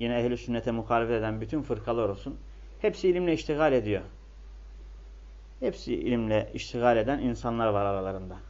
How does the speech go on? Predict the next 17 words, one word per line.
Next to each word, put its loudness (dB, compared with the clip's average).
Ancak 2
ehli 8
sünnetin 2
bunlardan 6
farklı 4
olarak 4
bir 2
meziyeti 4
var. 8
O 4
da 6
şu, 0
Allah 4
Subhanahu 0
ve 2
Teala 6
özellikle 6